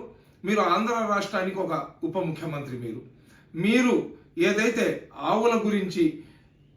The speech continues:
చట్టం తీసుకొని రావాలా, ఆవులను కొయ్యడానికి లేదని చెప్పి మీరు చెప్తున్నారు కదా, మీ మాటతో మేము ఏకీభవిస్తున్నాం. నేనేదో వెటకారంగా మాట్లాడటం లేదు. మీరు ఒక ఉద్యమం చేయండి, ఆవును జాతీయ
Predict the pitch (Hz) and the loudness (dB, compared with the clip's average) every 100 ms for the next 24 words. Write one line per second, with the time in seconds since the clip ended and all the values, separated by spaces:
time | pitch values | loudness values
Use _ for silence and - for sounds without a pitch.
0 | - 196 185 226 202 196 185 196 180 175 | -6 -2 0 2 0 0 -4 -2 0 2
1 | 170 175 180 175 170 196 220 202 160 147 | 2 2 0 0 0 2 2 2 0 -4
2 | - - 180 190 196 185 170 165 170 170 | -14 -8 0 2 2 0 0 0 2 2
3 | 170 160 160 160 151 165 - 180 160 156 | 0 -2 -4 -4 -4 -6 -6 -4 -2 -2
4 | 160 175 180 180 180 208 220 214 196 185 | -2 -2 -2 0 0 0 -2 0 0 0
5 | 196 262 196 185 170 - 143 127 - - | 0 0 0 0 0 -2 -8 -10 -16 -20
6 | - 160 175 202 214 190 185 208 220 214 | -10 -4 -2 0 0 0 0 4 4 4
7 | 196 170 170 147 147 170 143 123 120 - | 2 0 0 -2 -2 -2 -4 -6 -10 -16
8 | - - - - - 208 240 226 208 190 | -20 -20 -20 -18 -2 0 4 4 4 2
9 | 254 254 247 196 190 185 160 - - - | 2 2 2 4 4 4 2 -2 -8 -18
10 | - _ - - 170 214 262 240 160 - | -20 _ -20 -4 2 4 6 4 2 -4
11 | - - - _ - _ _ - - 185 | -16 -20 -20 _ -20 _ _ -8 0 4
12 | 220 240 226 | 6 4 2